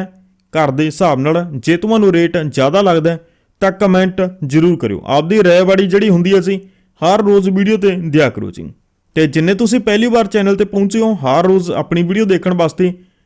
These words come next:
ਆਪਣੇ ਚੈਨਲ ਨੂੰ ਸਬਸਕ੍ਰਾਈਬ ਕਰਕੇ ਰੱਖ ਲਓ ਜੀ। ਥੱਲੇ ਇੱਕ ਚਿੱਟੇ ਜਿਹੇ ਰੰਗ ਦਾ ਬਟਨ ਦਿੱਤਾ ਹੋਇਆ ਹੈ, ਹਰ ਰੋਜ਼ ਆਪਾਂ ਨਵੀਂ ਵੀਡੀਓ ਲੈ ਕੇ ਆਉਂਦੇ ਰਹਿੰਦੇ ਹਾਂ ਜੀ।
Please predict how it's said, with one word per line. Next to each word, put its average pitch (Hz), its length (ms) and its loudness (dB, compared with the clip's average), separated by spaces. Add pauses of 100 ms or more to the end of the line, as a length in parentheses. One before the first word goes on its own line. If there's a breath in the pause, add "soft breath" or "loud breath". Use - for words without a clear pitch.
(100)
ਆਪਣੇ 196 320 0
ਚੈਨਲ 196 300 0
ਨੂੰ 208 120 2
ਸਬਸਕ੍ਰਾਈਬ 185 520 -2
ਕਰਕੇ 175 280 -2
ਰੱਖ 156 180 -2
ਲਓ 175 140 2
ਜੀ। 208 120 -2
ਥੱਲੇ 180 260 0
ਇੱਕ 180 120 -4
ਚਿੱਟੇ 185 320 -2
ਜਿਹੇ 196 100 2
ਰੰਗ 170 160 -2
ਦਾ 165 120 0
ਬਟਨ 147 260 -2
ਦਿੱਤਾ 135 240 -2
ਹੋਇਆ 170 220 0
ਹੈ, 185 60 -8 (460)
ਹਰ 151 180 2
ਰੋਜ਼ 185 220 2
ਆਪਾਂ 180 200 0
ਨਵੀਂ 170 340 2
ਵੀਡੀਓ 185 220 0
ਲੈ 165 140 2
ਕੇ 143 140 -2
ਆਉਂਦੇ 135 240 -2
ਰਹਿੰਦੇ 175 180 0
ਹਾਂ 185 80 2
ਜੀ। 180 200 -4